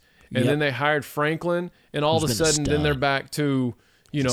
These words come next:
Speaker 2: Stud.
Speaker 1: what I would consider an elite program. Um, obviously, they haven't gotten over the hump to the C F P, but that's because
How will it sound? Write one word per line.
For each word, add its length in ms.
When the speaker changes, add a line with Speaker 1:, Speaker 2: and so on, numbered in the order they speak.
Speaker 2:
Stud. 140
Speaker 1:
what 120
I 160
would 200
consider 460
an 160
elite 440
program. 640
Um, 380
obviously, 420
they 120
haven't 260
gotten 220
over 180
the 120
hump 300
to 100
the 240
C 260
F 220
P, 240
but 140
that's 180
because 420